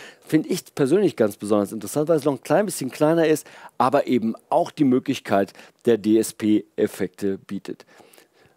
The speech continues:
D-S-P-Effekte bedeutet, im Interface selber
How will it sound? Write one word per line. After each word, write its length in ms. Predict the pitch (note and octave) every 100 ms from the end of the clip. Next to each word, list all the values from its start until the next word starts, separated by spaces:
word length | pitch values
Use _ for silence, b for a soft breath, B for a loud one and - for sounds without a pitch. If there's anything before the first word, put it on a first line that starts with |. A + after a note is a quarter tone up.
| b b -
D-S-P-Effekte 920 | B2+ - D#3+ F#3+ F#3+ C#3+ - B2+ -
bedeutet, 640 | G#2 G2 A2 D3+ F3+ - _ _ _ _ -
im 280 | G#3+ A#3 G4 _ _ _ _ -
Interface 600 | E3 F3 D3 - A2 -
selber 460 | G#2+ D3+ G#3+ G2